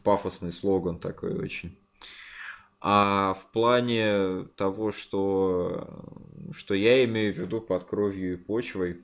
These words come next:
ну, как, ну, основание для, собственно, тех качеств, которыми обладает та или иная популяция людей.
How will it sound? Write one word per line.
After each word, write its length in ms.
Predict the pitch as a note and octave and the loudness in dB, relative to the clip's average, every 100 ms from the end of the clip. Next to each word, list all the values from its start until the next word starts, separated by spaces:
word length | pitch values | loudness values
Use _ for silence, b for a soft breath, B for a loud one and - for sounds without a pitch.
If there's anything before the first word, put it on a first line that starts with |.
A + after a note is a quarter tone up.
| _ | _
ну, 480 | - E2 E2 F2 E2+ - | -16 -14 -12 -14 -16 -14
как, 160 | D#3 - _ _ b b b b b b b b b _ - | -16 -16 _ _ b b b b b b b b b _ -20
ну, 300 | - - - | -14 -10 -8
основание 960 | - G2+ D3+ E3+ B2 D3+ G3 F#3 D3 A#2 | -6 -4 0 2 4 4 4 2 4 4
для, 920 | F#2 G2 G2+ B2 C#3 C3+ B2+ A#2+ G#2+ | 2 0 2 2 2 2 2 0 -2
собственно, 360 | - G2+ - F#2+ | -6 -12 -10 -8
тех 280 | - A#2 - | -2 -2 2
качеств, 520 | G#2+ A#2+ A#2+ - - | 2 2 0 -4 -4
которыми 480 | F#2 F2 F#2 G#2 G2+ | -4 0 0 0 0
обладает 640 | F2+ F#2+ F#2 F#2+ G2+ G2 | 0 2 2 2 2 2
та 160 | F#2+ F#2 | 0 2
или 260 | G#2 F#2+ F2 | 2 2 0
иная 240 | F2 G2+ | -2 -2
популяция 800 | G2+ F#2 - E2+ F#2 G2+ - F2 | -4 -8 -6 -2 -2 -2 -4 -4
людей. 580 | E2+ E2+ F2 F2+ G2+ | -4 -6 -4 -4 -4